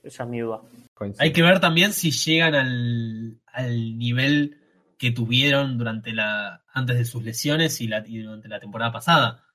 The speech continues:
Speaker 3: Si vuelven a llegar a ese nivel. Sin ese nivel, veo difícil también, digo vuelven, hablo de Anthony Davis y de LeBron James,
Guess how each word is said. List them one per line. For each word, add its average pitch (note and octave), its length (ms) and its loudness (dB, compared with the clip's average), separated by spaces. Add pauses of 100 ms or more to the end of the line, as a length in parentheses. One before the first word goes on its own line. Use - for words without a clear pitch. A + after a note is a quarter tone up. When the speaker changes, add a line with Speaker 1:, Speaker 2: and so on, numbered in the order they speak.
(120)
Speaker 3:
Si - 160 -8
vuelven C3+ 320 4
a A#2 80 4
llegar B2+ 240 0
a B2+ 40 0
ese A#2+ 160 -6
nivel. A#2 380 0
Sin F3+ 300 4
ese F3 200 2
nivel, F3+ 500 4 (220)
veo D3+ 200 4
difícil D#3 440 0
también, D3+ 480 -2 (720)
digo C#3+ 300 2
vuelven, F#3 500 4
hablo C3 360 0
de B2 100 0
Anthony C#3+ 340 -2
Davis F#3+ 380 -2
y A2+ 200 -2
de A2 100 -10
LeBron A#2 260 -4
James, C3+ 420 0